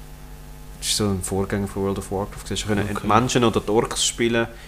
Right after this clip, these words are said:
Speaker 1: Ist so ein bisschen ähnlich wie Age of Empires, einfach im, äh,
Speaker 2: Okay.
Speaker 1: Warcraft. Ist auch recht geil gewesen. Ja, was habe ich noch gezockt? fifa achtundneunzig.
Speaker 2: <laughs> Wow.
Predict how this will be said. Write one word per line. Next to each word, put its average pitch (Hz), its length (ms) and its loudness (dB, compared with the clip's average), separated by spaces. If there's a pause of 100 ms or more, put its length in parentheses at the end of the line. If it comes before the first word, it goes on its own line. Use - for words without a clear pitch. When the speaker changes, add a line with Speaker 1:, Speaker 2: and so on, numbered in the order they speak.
Speaker 1:
Ist - 100 -4
so 123 60 2
ein 123 80 0
bisschen 107 140 4
ähnlich 120 280 2
wie 117 180 8
Age - 80 -4
of - 100 -4
Empires, 107 440 2
einfach - 240 -4
im, 95 300 -4
äh, - 1080 -10
Speaker 2:
Okay. - 0 - (260)
Speaker 1:
Warcraft. - 500 4 (720)
Ist - 120 -4
auch 104 140 8
recht 117 240 4
geil 113 200 2
gewesen. 127 260 -6 (1800)
Ja, 98 160 -2 (300)
was - 120 -12
habe 101 120 -2
ich 113 80 -4
noch 127 100 -6
gezockt? - 420 -8 (1200)
fifa 110 340 2
achtundneunzig. 123 580 2 (200)
Speaker 2:
<laughs> - 160 -4
Wow. 127 460 4